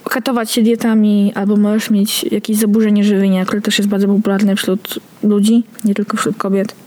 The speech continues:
I możesz mieć chude ciało, na którym świetnie leżą ubrania,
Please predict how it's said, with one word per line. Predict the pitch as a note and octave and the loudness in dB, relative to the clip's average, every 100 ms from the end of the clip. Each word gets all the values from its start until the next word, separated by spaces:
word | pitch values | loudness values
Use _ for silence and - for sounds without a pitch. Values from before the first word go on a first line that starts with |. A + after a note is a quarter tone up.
| - | -4
I | F#3+ G3 | 0 2
możesz | F#3 G3+ G#3 G#3+ | 2 2 2 0
mieć | G#3 - - | -2 -2 -6
chude | - G#3+ G3+ F#3+ - - | -2 0 0 0 -4 -4
ciało, | - G3+ G3 F#3 G3 | -4 0 2 2 2
na | A3+ G3+ | 2 0
którym | - F#3+ | 0 -2
świetnie | - G#3 G3 | -2 -2 -2
leżą | G3+ F#3+ | 0 0
ubrania, | G3+ G3+ G3 F#3+ | 0 2 2 0